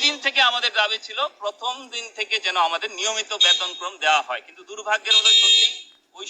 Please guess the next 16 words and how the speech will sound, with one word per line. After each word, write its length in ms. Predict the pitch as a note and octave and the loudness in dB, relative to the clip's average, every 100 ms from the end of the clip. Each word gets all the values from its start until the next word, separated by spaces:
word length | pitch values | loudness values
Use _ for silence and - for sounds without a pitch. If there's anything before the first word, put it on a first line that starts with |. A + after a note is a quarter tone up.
| G3+ | -6
সময়কার 440 | G#3+ A3 G#3+ G#3+ - | -4 -4 -4 -6 -4
যিনি 180 | F#3+ F#3+ - _ | -6 -6 -8 _
প্রাক্তন 340 | E3+ F3+ - G3 | -4 -4 -4 -10
মুখ্যমন্ত্রী 480 | F#3+ - G3 G3 G3+ G#3 | -10 -10 -8 -6 -6 -6
সম্মানিত 400 | F#3 F3+ F3+ F3 F3 E3 - - - | -6 -2 -2 -2 -6 -8 -12 -12 -4
আমাদের 260 | E3 E3+ E3 D#3+ D3+ | -2 0 -2 -2 0
মানিক 200 | E3 G3 F#3 | 0 0 -6
সরকার 240 | F3 E3+ D#3 | -4 -4 -4
মহোদয়, 360 | D#3 D#3 F#3+ G#3+ - - | -6 -2 -2 -2 -12 -10
উনি 120 | F3+ G3 | -8 -4
কিন্তু 200 | G3 F#3+ F3+ | -6 -2 -2
আমাদেরকে 320 | D#3+ D3+ - - | -2 -6 -8 -8
ফিক্সড 240 | - G#3+ - | -6 -6 -4
পে 140 | G#3 F#3+ | -4 0
দিয়েছেন, 300 | E3 D3+ G3+ G3+ | 0 0 -4 -4
যেটা 160 | E3+ | -2